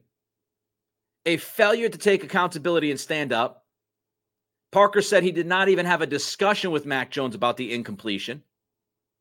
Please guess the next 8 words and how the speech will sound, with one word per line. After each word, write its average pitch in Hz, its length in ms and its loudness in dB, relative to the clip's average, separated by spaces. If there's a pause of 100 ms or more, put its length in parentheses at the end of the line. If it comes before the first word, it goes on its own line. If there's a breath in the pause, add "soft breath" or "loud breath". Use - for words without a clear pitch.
(1300)
Zero 220 360 6
relationship 175 600 2
between 156 580 -6 (280 soft breath)
your 151 120 0
supposed 160 480 2
number 165 260 -2
one 156 220 0
receiver 139 540 -2